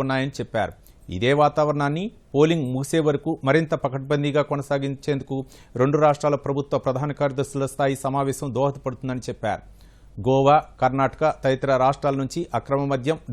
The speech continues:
డ్రగ్స్, ఇతర వస్తువులు రాకుండా సరిహద్దులోని చెక్‌పోస్టులో మరింత అప్రమత్తత అవసరమని చెప్పారు. ఛత్తీస్గఢ్ నుంచి మావోయిస్టుల కార్యకలాపాలు జరగకుండా ఇరు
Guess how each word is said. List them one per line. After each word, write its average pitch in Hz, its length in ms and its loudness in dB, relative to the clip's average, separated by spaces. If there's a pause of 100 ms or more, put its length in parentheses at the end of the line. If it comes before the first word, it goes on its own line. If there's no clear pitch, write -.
డ్రగ్స్, 139 320 0 (140)
ఇతర 143 240 -2
వస్తువులు 139 400 -2
రాకుండా 135 340 2 (480)
సరిహద్దులోని 147 680 2
చెక్‌పోస్టులో 143 540 -2 (160)
మరింత 143 260 -2 (140)
అప్రమత్తత 147 640 -4 (140)
అవసరమని 135 480 -2
చెప్పారు. 104 340 -4 (460)
ఛత్తీస్గఢ్ 165 600 0
నుంచి 165 200 -6 (180)
మావోయిస్టుల 151 440 0 (100)
కార్యకలాపాలు 147 640 2 (240)
జరగకుండా 135 460 0 (200)
ఇరు 143 100 -2